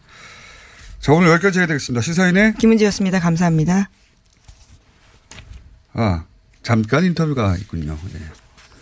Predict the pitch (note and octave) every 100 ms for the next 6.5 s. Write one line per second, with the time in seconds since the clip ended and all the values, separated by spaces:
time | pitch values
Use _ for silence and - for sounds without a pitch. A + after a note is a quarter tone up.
0 | - _ _ - - - - - - -
1 | C3+ A2 D3+ E3+ - - - - - -
2 | D3+ F#3 E3+ C#3+ D3 A2 D#2 - _ _
3 | _ - - - - _ _ _ _ _
4 | _ _ _ - A#3+ B3+ - A#3+ A3 G#3
5 | G#3+ G#3+ G#3 G3+ F3 B2+ D#3+ A#3 G3+ G#3+
6 | G#3+ D#3+ A2 D#2+ D#2